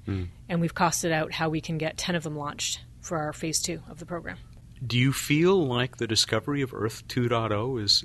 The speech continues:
Speaker 1: is almost within our reach?
Speaker 2: Yes, the discovery of Earth two point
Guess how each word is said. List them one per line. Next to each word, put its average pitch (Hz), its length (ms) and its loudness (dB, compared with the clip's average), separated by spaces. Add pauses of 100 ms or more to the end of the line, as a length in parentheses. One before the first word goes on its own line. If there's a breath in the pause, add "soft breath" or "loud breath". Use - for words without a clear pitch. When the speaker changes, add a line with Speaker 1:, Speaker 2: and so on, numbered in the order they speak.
Speaker 1:
is 90 240 -6
almost 101 460 0
within 104 300 -2
our 101 160 -2
reach? 107 360 -6 (460)
Speaker 2:
Yes, - 480 2 (140)
the 190 80 -6
discovery 196 580 4
of 170 160 0
Earth 170 180 -2
two 180 120 -2
point 165 320 -4